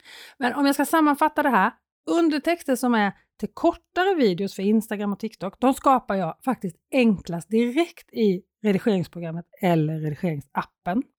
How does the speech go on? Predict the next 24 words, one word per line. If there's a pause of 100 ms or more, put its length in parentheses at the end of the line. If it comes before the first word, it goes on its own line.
(600)
Och
i
Facebookgruppen
Pixelpodden,
podden
om
video,
visar
jag
hur
jag
gör
det
här
för
att
det
ska
gå
snabbt
och
enkelt (120)
i (360)
redigeringsappen